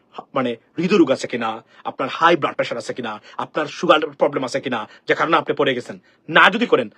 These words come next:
যখন নেক্সট টাইম হবে, আপনার মাথা মানে চলে যাবে, শেষ, ব্রেন স্ট্রোক হবেন, হার্ট অ্যাটাক হবে। আর একবার যদি এইগুলো হয় বাংলাদেশে, আপনি তো ফকির হবেন এই সব টাকা পয়সা দিয়ে, কিন্তু আমি সবচেয়ে, আমার,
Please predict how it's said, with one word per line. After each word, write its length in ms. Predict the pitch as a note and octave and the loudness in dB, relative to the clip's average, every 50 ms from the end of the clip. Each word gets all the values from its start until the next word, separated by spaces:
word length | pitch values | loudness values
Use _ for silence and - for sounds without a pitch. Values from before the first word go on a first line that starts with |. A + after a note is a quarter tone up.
| _ _ - | _ _ -4
যখন 180 | - F3 F3 | -4 -2 0
নেক্সট 240 | F3 F#3 G3+ - - | 2 2 2 2 2
টাইম 160 | - G#3+ F#3 | 2 2 2
হবে, 220 | D3+ C#3 A#2 G2+ F#2 _ _ _ _ - | 2 0 -2 -4 -10 _ _ _ _ -12
আপনার 220 | A#2 - - C3+ | -10 -6 -4 -4
মাথা 340 | C3+ C3 C3+ - E3 E3+ - _ _ _ _ _ _ _ _ - | -2 -4 -4 -2 -4 -6 -6 _ _ _ _ _ _ _ _ -10
মানে 160 | C#3 C3 A#2+ A2 - - | -8 -8 -8 -8 -8 -8
চলে 140 | - A2 | -8 -8
যাবে, 160 | G#2 - F2 - | -8 -8 -12 -14
শেষ, 220 | - G2 - - | -14 -14 -10 -6
ব্রেন 160 | - B2 A2+ | -6 -6 -4
স্ট্রোক 240 | A2 - - - - | -6 -10 -12 -10 -12
হবেন, 120 | G2 F#2+ F2 _ _ _ _ | -12 -14 -14 _ _ _ _
হার্ট 200 | - D#3 D3+ D3+ | 2 2 2 2
অ্যাটাক 220 | C#3 B2+ A#2+ A2+ | -2 -8 -8 -10
হবে। 260 | _ _ - - - | _ _ -14 -6 -4
আর 40 | C#3 | -4
একবার 240 | D3+ - - A3+ A3+ | -2 2 4 4 4
যদি 120 | G3+ F#3+ | 4 4
এইগুলো 260 | F3+ D#3 B2 D3 C#3+ B2 | 2 2 2 2 0 0
হয় 220 | - G#2+ F#2+ - _ _ _ _ - | 0 -4 -10 -12 _ _ _ _ -4
বাংলাদেশে, 540 | B2+ B2+ B2+ B2 A#2+ B2 C#3 - - - - _ _ _ - | -2 -2 -2 -2 -4 -4 -4 -6 -6 -8 -10 _ _ _ -10
আপনি 200 | - - - F3+ | -10 -8 -6 -4
তো 60 | G3 | 0
ফকির 280 | - A3+ A3 - C4 | 0 0 2 6 6
হবেন 200 | A#3+ C4+ B3+ A3+ | 8 8 8 6
এই 60 | F#3+ F3 | 4 2
সব 120 | - E3+ | 0 0
টাকা 220 | - F3+ E3+ E3+ | 0 0 0 0
পয়সা 160 | D#3 D#3 F3 E3+ | 2 2 2 4
দিয়ে, 220 | C#3+ D#3 D#3+ - - _ _ _ _ _ - | 4 4 2 2 0 _ _ _ _ _ -10
কিন্তু 260 | - D3+ B2 A#2+ G#2 _ _ _ _ _ _ _ _ _ _ _ _ _ - | -10 -8 -8 -10 -12 _ _ _ _ _ _ _ _ _ _ _ _ _ -10
আমি 120 | - C3+ D3+ | -4 -4 0
সবচেয়ে, 320 | - F#3+ F#3+ - F3+ D3+ | 0 0 0 2 0 2
আমার, 100 | D#3+ E3 | 0 0